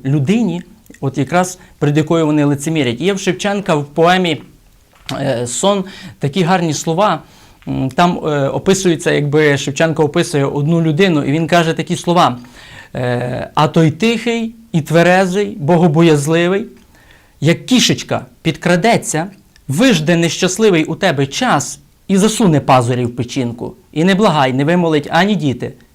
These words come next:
ані жінка». От якраз оце є сутність лицемірства.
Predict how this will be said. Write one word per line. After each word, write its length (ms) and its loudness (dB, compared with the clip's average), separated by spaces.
ані 260 2
жінка». 380 -2
От 180 0
якраз 380 2
оце 280 -4
є 120 0
сутність 440 -6
лицемірства. 640 0